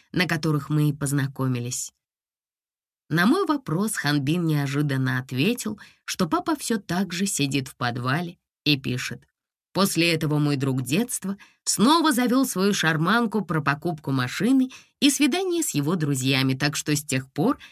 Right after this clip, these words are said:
желание общаться с ним у меня пропало, и мы больше не встречались.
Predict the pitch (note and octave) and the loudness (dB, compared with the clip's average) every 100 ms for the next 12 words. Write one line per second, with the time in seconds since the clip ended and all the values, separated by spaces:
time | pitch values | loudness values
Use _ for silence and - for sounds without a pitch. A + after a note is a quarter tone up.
0 | _ _ C#3 E3 E4+ G#4+ F4+ F4 - E4 | _ _ 0 4 4 2 0 -2 0 0
1 | - C4 - C4 C4+ A#3 G3 G3 - D3 | 2 -2 2 4 4 4 2 2 0 -4
2 | C3+ A3+ C4+ C4 - _ _ F#3+ G3+ D#3 | -2 0 0 0 -6 _ _ 4 4 4
3 | D3 D#3+ - C#3+ C#3 - B2+ C3+ - C3 | 0 -2 -2 -2 -2 -4 -4 -4 -2 -4
4 | A#2+ B2 - | -4 -6 -10